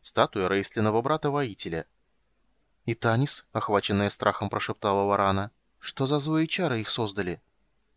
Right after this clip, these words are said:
«В этих чарах нет зла», сказала Сильвара. «Только вы сами могли принести сюда зло, но в этом случае статуи походили бы на ваших злейших врагов, и страх перед ними не пропустил бы вас дальше этого места.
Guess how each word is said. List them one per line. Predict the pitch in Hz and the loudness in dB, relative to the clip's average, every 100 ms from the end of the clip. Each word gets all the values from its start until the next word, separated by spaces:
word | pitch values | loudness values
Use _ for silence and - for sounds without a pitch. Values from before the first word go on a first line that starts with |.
| _ _ | _ _
«В | 113 | 0
этих | 117 127 - | 0 0 -2
чарах | 139 131 - | 2 2 2
нет | 143 131 | 0 0
зла», | 101 90 - | -2 -2 -4
сказала | - 98 92 90 | -2 -2 0 -2
Сильвара. | - 92 90 87 85 - _ _ _ - | -2 -2 0 0 0 -8 _ _ _ 0
«Только | 107 120 | 0 2
вы | 120 | 0
сами | - 165 127 | 0 2 2
могли | 98 92 95 | 2 0 -2
принести | 92 92 - 98 | 0 0 0 -4
сюда | 101 98 | 2 2
зло, | 90 92 90 - | 2 0 -2 -2
но | 101 95 | 0 2
в | |
этом | 98 101 | 2 0
случае | - 165 - 95 | -2 -4 -4 -2
статуи | - 92 104 | 0 0 0
походили | 98 - 107 107 110 | -4 -4 -2 -2 -2
бы | 113 | 2
на | 113 | 2
ваших | 120 120 123 | 2 0 -4
злейших | 120 131 139 - | -4 -4 -4 -4
врагов, | 139 139 170 - | -2 -2 -4 -4
и | 101 | -8
страх | - 95 - | 0 2 2
перед | - 208 196 | 0 -4 -2
ними | 147 107 | 0 0
не | 104 | 0
пропустил | 123 143 - 175 156 | -2 -4 -6 -4 -2
бы | 101 | 0
вас | 90 87 | 0 0
дальше | 87 - 92 | -2 -2 -4
этого | 90 90 | -2 -2
места. | 92 87 - 90 | 0 -2 -4 -8